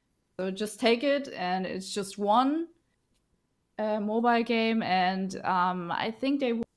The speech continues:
be more successful if they actually would, yeah, I mean, concentrate on Asia,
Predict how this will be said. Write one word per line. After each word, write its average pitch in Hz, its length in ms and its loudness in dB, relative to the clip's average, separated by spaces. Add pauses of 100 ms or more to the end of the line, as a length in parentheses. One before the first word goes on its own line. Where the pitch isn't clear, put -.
(160)
be 226 280 0
more 220 340 0
successful 214 800 -2
if 185 200 -2
they 190 180 2
actually 175 480 0
would, 196 540 0 (160)
yeah, - 220 -2
I 190 100 0
mean, 185 460 -2 (100)
concentrate 233 680 -2
on 190 260 -4 (300)
Asia, 220 640 0